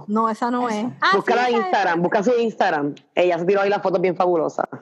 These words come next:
Speaker 1: Sí, sí, ella se tiró. Yo creo que esa misma, esa misma. O sea, tiene mucho brillo, brillo, brillo. Voy a buscarte
Speaker 2: Qué
Speaker 1: aquí.
Speaker 2: cosa
Speaker 1: Pues mi gente, Khloe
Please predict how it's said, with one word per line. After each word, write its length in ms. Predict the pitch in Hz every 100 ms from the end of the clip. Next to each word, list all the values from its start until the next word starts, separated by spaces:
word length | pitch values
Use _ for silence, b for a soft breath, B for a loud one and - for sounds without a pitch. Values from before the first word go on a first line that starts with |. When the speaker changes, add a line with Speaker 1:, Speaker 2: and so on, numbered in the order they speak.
| - _
Speaker 1:
Sí, 140 | 220 226
sí, 140 | 233
ella 160 | 220 254
se 120 | 247
tiró. 260 | 254 226 233
Yo 140 | 247
creo 140 | 262 262
que 60 |
esa 200 | 339 392
misma, 400 | 349 269 302 254 -
esa 160 | 269
misma. 480 | 254 247 226 208 180 - - _ _
O 80 | -
sea, 160 | 247 262
tiene 300 | 233 220 240
mucho 240 | 240 269
brillo, 440 | 233 208 180 214 208
brillo, 300 | 185 202 170
brillo. 280 | 185 190 - _ _ _ B B B _
Voy 120 | 208 190
a 60 |
buscarte 500 | 196 - 220 220 214
Speaker 2:
Qué 80 | -
Speaker 1:
aquí. 80 | 254
Speaker 2:
cosa 540 | 294 - 190 185 165 -
Speaker 1:
Pues 120 | 247
mi 160 | 269 285
gente, 240 | 320 381
Khloe 120 | -